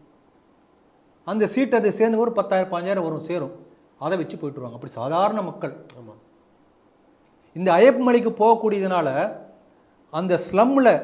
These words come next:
Speaker 1: குடிசை பகுதிகள்ல, ஏழை மக்கள் வாழக்கூடிய பகுதிகள்ல மதமாற்றம் தடுக்கப்படுகிறது. கிறிஸ்துவ மதமாற்றம். அப்ப ஐயப்ப மலை போவதற்கு அது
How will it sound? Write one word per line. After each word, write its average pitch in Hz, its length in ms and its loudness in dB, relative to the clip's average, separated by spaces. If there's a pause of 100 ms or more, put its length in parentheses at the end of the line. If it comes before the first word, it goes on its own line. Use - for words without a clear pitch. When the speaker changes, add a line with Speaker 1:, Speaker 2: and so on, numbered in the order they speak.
(100)
Speaker 1:
குடிசை 233 380 0
பகுதிகள்ல, 202 420 2 (180)
ஏழை 233 240 2
மக்கள் 196 240 -4
வாழக்கூடிய 180 400 -4
பகுதிகள்ல 180 400 -2 (840)
மதமாற்றம் 240 800 4
தடுக்கப்படுகிறது. 175 760 0
கிறிஸ்துவ 180 320 -4
மதமாற்றம். 160 460 -4
அப்ப 165 100 0 (120)
ஐயப்ப 233 300 0
மலை 202 220 0
போவதற்கு 185 440 -2 (920)
அது 151 100 -2